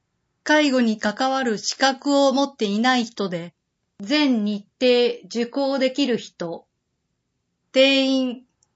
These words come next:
十五人。要申し込み。申し込み方法。一、電話。二、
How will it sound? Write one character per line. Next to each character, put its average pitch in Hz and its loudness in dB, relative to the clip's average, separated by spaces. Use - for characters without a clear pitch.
十 262 2
五 202 -4
人。 208 -4
要 262 2
申 214 -4
し - -16
込 202 -2
み。 196 -8
申 277 2
し 277 -6
込 269 4
み 277 0
方 254 4
法。 185 -8
一、 262 -4
電 269 2
話。 247 0
二、 269 0